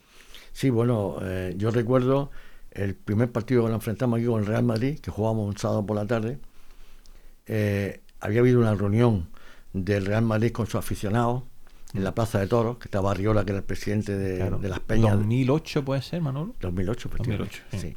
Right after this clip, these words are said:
Speaker 1: Sí. Y entonces, bueno, pues, yo me acuerdo que cuando terminé por la noche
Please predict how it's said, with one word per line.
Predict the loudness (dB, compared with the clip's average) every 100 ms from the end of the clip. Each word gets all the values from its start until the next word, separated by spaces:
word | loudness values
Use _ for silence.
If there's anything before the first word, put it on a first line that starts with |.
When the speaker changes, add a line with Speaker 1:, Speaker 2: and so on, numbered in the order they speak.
| -8
Speaker 1:
Sí. | -2
Y |
entonces, | -2 -2 -2 -2 -2
bueno, | 0 0 0
pues, | 0 -2 0 -2 -6 -14 _ -20 -20 -20 -20 -18 -12 0
yo | 2
me | 4
acuerdo | 6 6 6 2
que | 2
cuando | 0 2 2
terminé | 2 2 4 2
por | 2 2
la | 2
noche | 0 -2 -6 -6